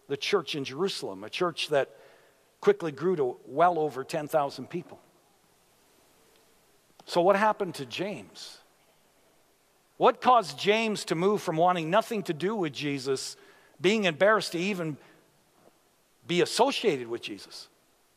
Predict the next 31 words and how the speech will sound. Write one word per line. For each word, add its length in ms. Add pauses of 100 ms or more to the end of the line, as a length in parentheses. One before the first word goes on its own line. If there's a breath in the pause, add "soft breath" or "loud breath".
(760)
to 80
being 220
one 140
of 80
the 80
key 280
leaders 640 (720 soft breath)
in 100
the 80
movement 440
and 100
church 400
that 160
Christ 300
came 180
to 80
establish? 640 (1900)
Well, 160
undoubtedly, 580
it 80
was 120
seeing 300
Jesus 420
alive 300
again 300 (1500)
after 380
his 180
death 340
on 140
the 80
cross. 520